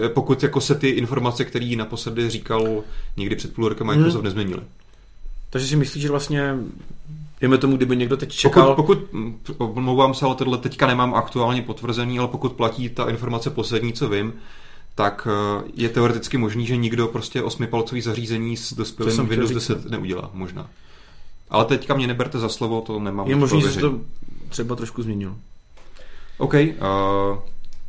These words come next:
Speaker 1: tolik, eh, z těch konvenčních zařízení. Nebo napadá ti ještě něco zajímavého, co by bylo stálo
Speaker 2: U
Speaker 1: za zmínku?
Speaker 2: toho Alcatelu vlastně, když jsme teď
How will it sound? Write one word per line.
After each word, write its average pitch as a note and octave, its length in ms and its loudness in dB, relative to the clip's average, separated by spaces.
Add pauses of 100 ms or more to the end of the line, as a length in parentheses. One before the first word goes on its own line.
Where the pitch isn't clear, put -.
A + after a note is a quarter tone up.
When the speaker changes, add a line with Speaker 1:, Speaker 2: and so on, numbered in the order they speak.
(440)
Speaker 1:
tolik, B2+ 360 2 (120)
eh, G#2 40 -2
z - 100 -6
těch D3+ 180 -2
konvenčních G#2 640 0
zařízení. F#2+ 560 -4 (420)
Nebo G#2+ 140 -2
napadá G#2 280 2
ti A2 120 -8
ještě G#2 180 -8
něco F#2+ 100 -8
zajímavého, G2 400 -6
co - 160 -10
by F#2+ 100 -8 (260)
bylo G2 260 -2 (640)
stálo A2 320 4
Speaker 2:
U A2 40 4
Speaker 1:
za A2 80 4
zmínku? G#2+ 240 0
Speaker 2:
toho E3 120 6
Alcatelu D3+ 300 6
vlastně, C#3+ 280 4
když A#2 180 -2
jsme C#3 140 -2
teď C3 160 -4